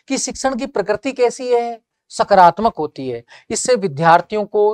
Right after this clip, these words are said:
तीन प्रकार का ज्ञान प्राप्त होता है। शिक्षण की प्रक्रिया क्या है, सकारात्मक है। शिक्षण नकारात्मक नहीं है, कुछ सिखाने की कोशिश करता है।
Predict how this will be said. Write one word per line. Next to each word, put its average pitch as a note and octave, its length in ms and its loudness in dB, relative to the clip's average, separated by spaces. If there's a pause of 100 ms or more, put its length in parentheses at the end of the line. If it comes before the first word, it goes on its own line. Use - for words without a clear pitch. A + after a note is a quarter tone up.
(120)
तीन A#3 180 -4
प्रकार E3+ 400 2
का E3 160 0
ज्ञान C#3+ 280 -4
प्राप्त C3+ 320 -2
होता D3+ 240 -6
है। E3 80 -4
शिक्षण - 420 -10
की F3+ 120 -12
प्रक्रिया D3 480 -6
क्या E3+ 200 -6
है, G3 260 -2 (340)
सकारात्मक A#2+ 680 -6
है। G2+ 100 -20 (440)
शिक्षण C#4+ 340 -2
नकारात्मक A3 680 4
नहीं C4+ 220 -2
है, G#3+ 100 -2
कुछ C4 220 -6
सिखाने A#3 480 -2
की C#4 140 -4
कोशिश G3 340 -8
करता D3 320 -4
है। B2 120 -2